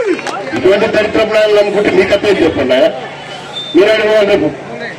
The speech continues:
"వీడు ఏదో వ్యాపారాలు చేసుకుంటాడు, ఏదో ఆడ రియల్ ఎస్టేట్, ఈ రియల్ ఎస్టేట్", ఒక ఊరు కాదు కదా వీళ్ళది.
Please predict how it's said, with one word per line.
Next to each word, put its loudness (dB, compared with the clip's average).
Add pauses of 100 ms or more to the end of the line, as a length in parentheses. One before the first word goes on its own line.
(120)
"వీడు 4
ఏదో 2
వ్యాపారాలు 2
చేసుకుంటాడు, 2
ఏదో 4 (380)
ఆడ 2
రియల్ 4
ఎస్టేట్, 2
ఈ 4
రియల్ 6
ఎస్టేట్", 4
ఒక 4
ఊరు 4
కాదు 4
కదా 2
వీళ్ళది. 0